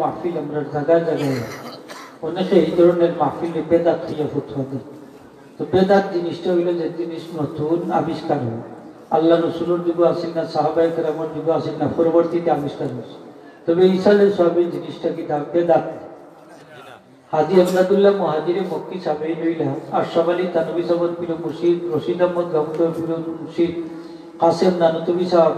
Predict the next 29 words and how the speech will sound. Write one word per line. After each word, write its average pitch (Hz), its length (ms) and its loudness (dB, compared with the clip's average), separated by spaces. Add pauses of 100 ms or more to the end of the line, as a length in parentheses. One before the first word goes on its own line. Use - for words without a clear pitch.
দেওবন্দ 165 340 0
মাদ্রাসার 160 480 -4 (100)
প্রতিষ্ঠাতা 165 560 -2 (100)
থানভী 180 420 0
পীর 160 80 -2
মুর্শিদ, 143 360 -8 (560)
বারোশো 196 640 4
বাগা 190 240 4
বাগা 185 260 0
আলিমের 170 460 0 (100)
পীর 147 200 -4
মুর্শিদ। - 360 -8 (760)
এই 175 160 6
হাজী 170 300 6
আমদাদুল্লাহ 180 600 0
মুহাজিরে 165 480 0
মক্কি - 280 -8
সাহেব 165 300 0
ফরমাইন, 151 600 -2
"আমি 180 420 0
আমার 170 260 2 (120)
পীর 175 100 -2
মুর্শিদের 175 640 -2
রূহ 165 220 0
মোবারক 165 520 2 (120)
সব 160 220 0
পৌঁছাইয়া 170 400 2
দেওয়ার 147 360 0
জন্য 170 360 -2